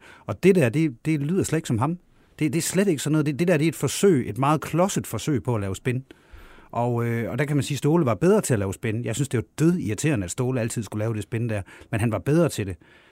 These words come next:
Øh, yes, det der, det, hvad er det for noget vrøvl? Og, og, og det er lige efter Midtjylland og, og, og Brøndby har spillet, eller undskyld, Midtjylland og F C K har spillet deres kamp. Hvorfor skulle de begynde at snakke noget helt andet der?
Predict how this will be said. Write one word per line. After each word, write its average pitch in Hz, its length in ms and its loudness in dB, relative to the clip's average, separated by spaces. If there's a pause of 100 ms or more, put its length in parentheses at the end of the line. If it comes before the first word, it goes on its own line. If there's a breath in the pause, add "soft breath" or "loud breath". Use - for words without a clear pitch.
(160 soft breath)
Øh, 107 280 -2
yes, 127 280 -2
det 147 200 0
der, 135 120 4
det, 123 200 0
hvad 104 220 -8
er 120 60 -2
det 127 80 0
for 123 100 -4
noget 110 140 -2
vrøvl? 113 420 0
Og, 123 200 -4
og, 82 320 -6 (120)
og 131 100 -2
det 127 60 2
er 135 60 2
lige 175 220 4
efter 110 380 -2
Midtjylland 123 540 -2
og, 110 220 -6
og, 113 300 -6
og 107 100 -12
Brøndby 160 320 -2
har 113 60 -4
spillet, 190 400 -2
eller 120 160 0
undskyld, 143 300 -2
Midtjylland 139 320 0
og 127 120 0
F - 40 -8
C 123 60 -2
K - 40 -6
har 143 160 -2
spillet 165 220 -4
deres 147 140 -4
kamp. 170 160 -4
Hvorfor 175 160 -4
skulle 160 140 -4
de 156 60 0
begynde 147 180 0
at 175 60 -4
snakke 165 220 0
noget 120 120 0
helt 151 120 -2
andet 220 240 0
der? 143 120 -2